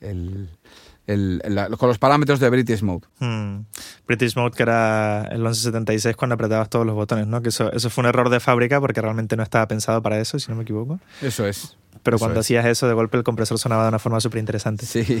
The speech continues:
Speaker 1: sí,
Speaker 2: Sí.
Speaker 1: sí. También tengo un par, los uso bastante también en, en grabación de voces, sobre todo, y así. Once setenta y seis es una de mis cadenas favoritas. O sea, nif y once setenta y seis.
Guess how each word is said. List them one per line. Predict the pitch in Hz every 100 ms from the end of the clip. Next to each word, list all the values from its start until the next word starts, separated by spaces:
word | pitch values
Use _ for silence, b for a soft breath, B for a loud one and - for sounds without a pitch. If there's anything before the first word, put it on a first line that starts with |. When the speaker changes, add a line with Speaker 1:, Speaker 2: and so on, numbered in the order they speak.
| 107 98
Speaker 1:
sí, | - 95 90
Speaker 2:
Sí. | - - 104
Speaker 1:
sí. | 104 95
También | 101 107 110
tengo | 123
un | 117
par, | 120 123
los | 110
uso | 123 135
bastante | 110 101 110 101 -
también | 95 104
en, | 98 95 - B B
en | 98
grabación | 107 113 110 151
de | 139
voces, | 131 151 156 143 127
sobre | 127 117
todo, | 120 143 147
y | 117 104 101
así. | 98 - 143 - B B -
Once | 120 120
setenta | 113 101 95
y |
seis | 95 113 113
es | 113 -
una | 107
de | 98
mis | 95
cadenas | - 92 101 90
favoritas. | 85 85 98 87 82 - B B
O |
sea, | - 104
nif | 101 117 117 - _ -
y | 107
once | 98 101
setenta | 98 90 87
y |
seis. | - 117 131